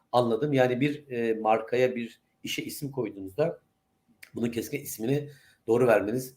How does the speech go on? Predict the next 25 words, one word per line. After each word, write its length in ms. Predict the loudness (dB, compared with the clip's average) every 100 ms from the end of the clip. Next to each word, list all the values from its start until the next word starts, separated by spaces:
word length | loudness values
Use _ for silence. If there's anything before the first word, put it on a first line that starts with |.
| -10
e, 220 | -4 -4
gerekebilir, 760 | -4 -2 0 0 -4 -4 -6 -8 _ -4
gerekmelidir. 800 | -2 -2 -4 -4 -4 -4 -6 -8 _ _ -20 -20 -20 -20 -8
İşte 140 | -8
iki 200 | -2 2
bin 60 | 2
üçte 300 | 2 2 2
çok, 300 | 0 -2 _ 4
en 140 | 4
çok 200 | 4 8
Arya 300 | 10 10 8
hat 160 | 4 4
sattığımızda, 640 | 2 2 -2 -2 0 0
hani 140 | 0
bu 120 | 0 -2
başarı 260 | 0 -2
hikayesinden 460 | 2 4 4 2 0
ben 120 | 0
önce 140 | 0
bahsettiğim, 720 | 2 0 0 -6 _ -4 -4 -10 _
e, 80 | -20
işte 320 | -18 -8 -6
o 80 | -2
kadar 280 | 4 6 6
çok 320 | 4 0 -4